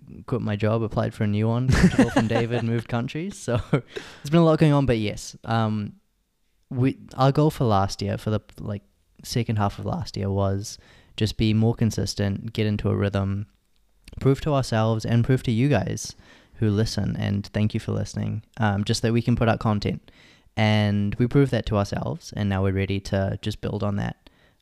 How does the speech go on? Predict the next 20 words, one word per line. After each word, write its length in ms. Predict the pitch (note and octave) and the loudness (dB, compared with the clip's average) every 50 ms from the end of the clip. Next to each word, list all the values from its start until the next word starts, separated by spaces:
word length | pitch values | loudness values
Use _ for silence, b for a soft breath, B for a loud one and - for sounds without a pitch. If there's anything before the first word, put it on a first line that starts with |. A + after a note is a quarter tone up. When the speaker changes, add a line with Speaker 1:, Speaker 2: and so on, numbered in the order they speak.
| - | -6
Speaker 1:
Um, 520 | - G#2 G2 F#2+ G2 G2 G2 G2 G2 G2 - | -2 0 0 2 2 0 0 0 -2 -2 -2
and 360 | - G#2+ G2+ G2 G2+ G2+ G2 - - - _ _ _ _ _ _ _ _ _ _ _ | -2 0 0 0 -2 -4 -4 -8 -12 -18 _ _ _ _ _ _ _ _ _ _ _
yeah, 200 | - G#2+ - G2 F#2+ - _ - | -4 -2 -2 -2 -6 -10 _ -8
yeah, 180 | A2 A2 G#2+ - | -8 -6 -4 -2
really 260 | G#2+ A2 A2 A2+ G#2+ | -2 0 0 0 -2
take 200 | - - - - | -2 -4 -6 -6
this 140 | - - - | -8 -10 -8
to 100 | - A2 | -6 -6
the 40 | G#2+ | -6
next 220 | G2 - - - | -6 -8 -10 -10
level, 160 | A2 - - | -10 -8 -6
which 160 | G#2 A2+ A#2 - | -4 -2 0 2
is 80 | D3 - | 2 2
super 220 | - C3+ - A#2+ | 2 0 0 -2
exciting. 480 | G#2+ - - G2 - - - - G#2+ A#2+ - | -4 -2 -2 -4 -4 -4 -6 -8 -10 -6 -2
I'm 140 | A#2 A#2 A2+ | -2 -2 -2
super 200 | - A#2 - - | -2 -6 -8 -8
pumped. 180 | - - C3+ C3 C3+ C#3 B2+ | -2 2 4 6 6 6 6
Speaker 2:
Mm. 240 | A2+ F#2+ F2 E2 - - - | 4 2 -2 -6 -8 -2 2
So 280 | - D#3 D3 C3+ B2 | 4 4 4 4 2